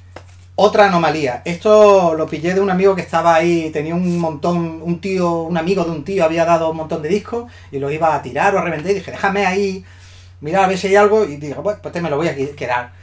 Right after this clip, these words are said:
pero tampoco es que sea mi favorito. Esto sí lo compré en su época. Cyndi Lauper, Hole in My Heart, que,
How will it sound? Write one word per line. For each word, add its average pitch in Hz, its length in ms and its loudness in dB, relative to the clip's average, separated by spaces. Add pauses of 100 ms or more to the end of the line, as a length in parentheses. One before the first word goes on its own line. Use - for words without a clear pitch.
(140)
pero 143 80 -16
tampoco 139 320 -6
es - 60 -10
que 143 60 -6
sea 131 400 -6 (360)
mi 143 80 -12
favorito. 131 440 -10 (480)
Esto 277 280 -6
sí 320 200 2
lo 247 140 2
compré 196 300 0
en 185 80 0
su 165 160 -6
época. 196 480 -6 (1500)
Cyndi 269 320 -4
Lauper, 240 600 -2
Hole 233 180 0
in 214 60 -4
My 190 80 -2
Heart, 190 360 -2 (800)
que, 180 360 -2